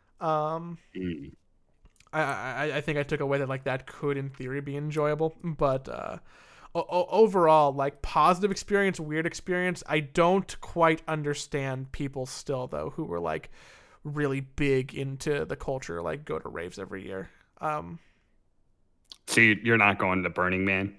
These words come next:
Speaker 2: anytime soon?
Speaker 1: Burning, <sighs> I have a lot of friends who go to Burning Man. Um,
Speaker 2: I've always been like, i-, if I could just take a helicopter to go to Burning Man, I probably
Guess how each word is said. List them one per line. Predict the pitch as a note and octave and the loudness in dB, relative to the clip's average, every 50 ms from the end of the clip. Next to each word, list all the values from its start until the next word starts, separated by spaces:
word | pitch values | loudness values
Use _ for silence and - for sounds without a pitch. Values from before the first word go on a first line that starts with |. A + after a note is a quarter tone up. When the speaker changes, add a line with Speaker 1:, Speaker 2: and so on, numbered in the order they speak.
| _ - | _ -8
Speaker 2:
anytime | A2+ G2 F#2 F#2+ - G2+ F#2+ F2+ | -6 -4 -4 -4 -4 -4 -4 -4
soon? | F2 - G2+ G2 F#2+ - _ _ - - - - - | -4 -6 -6 -8 -8 -10 _ _ -20 -20 -20 -2 4
Speaker 1:
Burning, | - G#3+ A#3+ C#4 D4+ D#4+ C#4 - | 10 10 12 12 12 10 6 2
<sighs> | - | 0
I | - - - - - | -2 0 0 0 2
have | E3 G3+ G3 | 4 6 6
a | F#3+ | 6
lot | E3 D#3+ D3+ C#3+ D3 C#3 | 6 6 6 6 6 4
of | C3 | 2
friends | - D#3 C#3 B2+ B2 C3 | 0 -2 -4 -4 -4 -6
who | D3 | -4
go | C3+ | -4
to | B2+ B2 | -4 -4
Burning | - A#2+ A#2+ C#3 D3 D3 | -4 -6 -8 -8 -8 -8
Man. | - - D#3 E3 D#3+ - - - - - - | -8 -8 -8 -8 -8 -10 -14 -16 -16 -6 -2
Um, | F3+ F3 E3+ E3 D#3+ E3 E3+ F#3 G3 F#3 - - - _ _ _ _ _ - | 0 2 2 2 2 2 0 -2 -4 -8 -10 -14 -20 _ _ _ _ _ -4
Speaker 2:
I've | - A#2 B2 C3+ | -2 4 6 8
always | B2+ C3+ D3 D3+ D3 C#3 | 10 10 10 10 8 8
been | - D3+ C#3+ C3+ | 8 8 8 8
like, | B2 G#2+ G2 F#2 F2 - - - _ _ _ _ _ _ - | 8 8 8 6 6 2 -4 -14 _ _ _ _ _ _ 8
i-, | C#3 D3+ C#3 - - | 10 10 10 10 8
if | C3+ C#3 C3 - - C3+ | 6 6 6 4 6 8
I | C3+ E3 F#3 A3 | 10 10 10 8
could | A3 - - - E3 E3 D#3 B2 G#2 G2 F2+ E2+ F2+ F2 - - | 8 4 4 8 10 10 10 10 10 8 6 4 0 -4 -6 -2
just | - B2 A#2 - - - | -2 0 0 0 -2 2
take | - B2+ B2 A#2 | 4 4 4 4
a | G2 | 2
helicopter | F#2+ - A2+ A2+ A#2+ B2+ B2+ - D3+ C#3+ C#3 C#3+ - - D#3 D3+ D3+ D#3 D#3 - - _ _ _ _ _ _ _ _ _ - | 0 0 2 4 4 4 4 4 4 4 4 2 2 2 2 4 4 2 0 -4 -10 _ _ _ _ _ _ _ _ _ -4
to | - B2+ | 0 4
go | C3+ C3+ C#3 C#3+ | 8 8 8 8
to | D3+ | 8
Burning | B2+ C3 C3 C3+ C#3 D3 D3 | 8 8 8 8 8 6 6
Man, | D3 C#3+ C#3 C#3+ D3 D3+ - - | 6 4 4 2 0 0 0 2
I | A#2 A#2 | 2 2
probably | A2+ - - - C#3 C3 C3+ C#3+ C3 A#2 A#2 A2+ A#2+ A#2 G#2+ | 2 -2 -4 -2 4 6 6 6 6 4 2 2 2 2 2